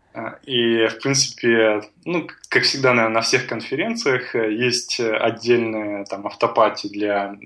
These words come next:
спикеров и отдельная автопати для все, всей остальной, что называется, челяди. М, ну вот, э, я, в принципе, как, э, остальная челядь пошел на автопати, <laughs> а, с остальными разработчиками. Там был как раз вот и, и Магнус, и ребята,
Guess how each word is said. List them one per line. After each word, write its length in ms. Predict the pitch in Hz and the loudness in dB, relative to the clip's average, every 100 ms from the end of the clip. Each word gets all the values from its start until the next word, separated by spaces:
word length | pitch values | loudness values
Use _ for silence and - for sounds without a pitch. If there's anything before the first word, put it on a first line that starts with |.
| 104 | -14
спикеров 640 | - - 196 190 175 131 - | -12 -8 -6 0 2 2 0
и 40 | |
отдельная 320 | 101 113 147 | 0 2 2
автопати 600 | 120 - 101 - 139 - | 0 -2 -2 2 2 2
для 580 | 113 104 110 123 120 113 - - - - | -4 0 2 2 2 0 -2 -16 -16 -6
все, 320 | 120 120 120 | 2 2 2
всей 260 | - 139 127 | 2 4 4
остальной, 720 | 127 127 117 120 131 123 123 - - | 4 0 0 0 0 0 -4 -16 -18
что 160 | - 117 | -14 -6
называется, 400 | 110 117 117 113 | 2 2 2 -2
челяди. 540 | - 127 117 104 104 104 - | 0 2 2 0 -4 -8 -18
М, 260 | - 120 - | -16 -14 -8
ну 200 | 151 156 | 0 0
вот, 300 | 123 117 117 | 2 0 -2
э, 200 | 104 104 | -2 2
я, 100 | 123 | 2
в 80 | 135 | 2
принципе, 340 | 131 120 - - | -2 -6 -8 -6
как, 320 | 110 - - | -6 -6 -4
э, 320 | 113 107 104 | -2 0 0
остальная 640 | 104 123 - 135 123 120 117 | 0 0 0 0 2 0 0
челядь 400 | - 127 117 - | 0 0 0 0
пошел 420 | 120 - 123 117 | -2 2 2 0
на 160 | 107 | -2
автопати, 680 | 104 - 123 127 113 - 110 | -6 0 0 4 2 2 -4
<laughs> 680 | - - - - - - - | -4 -6 -10 -16 -16 -18 -10
а, 720 | 117 107 107 104 101 104 - 104 | -4 0 0 -2 -4 -6 -6 -4
с 120 | - | -4
остальными 480 | - 110 120 208 226 | -2 -2 0 0 2
разработчиками. 760 | 196 180 156 160 - - 123 | 4 4 2 2 2 0 0
Там 560 | 117 120 113 110 107 104 | 2 4 4 2 -6 -6
был 180 | 110 117 | -2 -2
как 100 | - | 0
раз 220 | 110 101 - | 0 0 -4
вот 160 | 104 | -6
и, 460 | 110 107 104 104 104 | -4 -2 -2 -2 -2
и 20 | |
Магнус, 640 | 110 117 110 107 104 - 113 | 0 4 4 2 -2 -2 0
и 520 | 113 113 110 107 107 | -2 0 0 0 0
ребята, 600 | 110 107 117 113 110 107 | 0 2 2 2 -2 -4